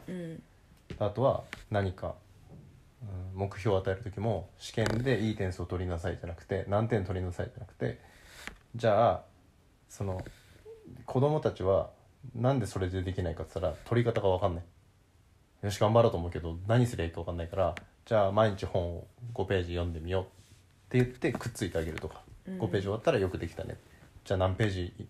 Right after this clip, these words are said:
Speaker 2: あの、一年で読めたかな」とかっていうのが、あの、遺伝子じゃないところで多分いじれるとこなんでね。
Speaker 1: うん。
Speaker 2: だから、この本とかも、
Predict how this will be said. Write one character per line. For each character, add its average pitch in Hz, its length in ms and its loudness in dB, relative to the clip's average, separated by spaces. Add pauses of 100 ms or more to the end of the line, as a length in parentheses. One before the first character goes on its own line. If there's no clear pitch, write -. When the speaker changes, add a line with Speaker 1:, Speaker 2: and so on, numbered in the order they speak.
(120)
Speaker 2:
あ 90 80 -4
の、 85 160 -6
一 90 180 -8
年 87 140 0
で 95 60 -6
読 95 60 0
め 98 100 2
た - 80 -8
か - 120 -8
な」 92 140 2
と - 140 -12
か 101 100 -8
っ - 40 -12
て - 180 -8
い 135 40 0
う 139 40 -6
の 143 100 -8
が、 147 280 4 (1500)
あ 95 100 -4
の、 90 260 -8 (400)
遺 107 120 0
伝 107 220 4
子 - 80 -8
じ 95 100 0
ゃ 92 40 2
な 98 100 4
い 95 60 2
と 90 60 -2
こ 90 60 -2
ろ 85 60 -2
で 85 80 -8
多 98 140 -2
分 85 120 -2
い 85 40 0
じ 90 120 -2
れ 90 80 -2
る 85 100 -4
と - 120 -12
こ 87 80 -4
な 80 80 -4
ん 80 40 -8
で - 120 -10
ね。 110 120 -8 (280)
Speaker 1:
う - 40 -12
ん。 165 600 -12 (1160)
Speaker 2:
だ 85 80 -12
か 85 100 -6
ら、 - 140 -10 (840)
こ - 120 -8
の 98 60 -2
本 95 220 0
と - 100 -10
か - 120 -8
も、 98 320 -2